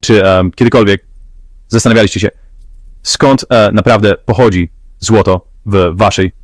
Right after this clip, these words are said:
biżuterii? Uwaga, nie mówię o kopalniach na Ziemi, ale o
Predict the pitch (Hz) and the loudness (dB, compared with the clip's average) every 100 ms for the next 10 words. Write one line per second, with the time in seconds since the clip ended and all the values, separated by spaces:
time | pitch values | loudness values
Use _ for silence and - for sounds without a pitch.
0 | - - 98 90 - - - - - - | -20 -6 -4 -4 -8 -14 -20 -20 -20 -20
1 | - - - 113 92 73 _ - - - | -20 -20 -6 -2 -2 -4 _ -20 -20 -2
2 | 131 160 196 151 113 - 117 107 - - | 2 2 4 2 0 0 2 2 -2 -16
3 | - - 113 117 104 92 - - - 107 | -14 -6 0 2 2 -2 -6 -20 -8 -2
4 | 101 87 78 - _ - 110 120 123 110 | 0 0 -4 -14 _ -2 2 2 2 2
5 | 104 - | 2 -2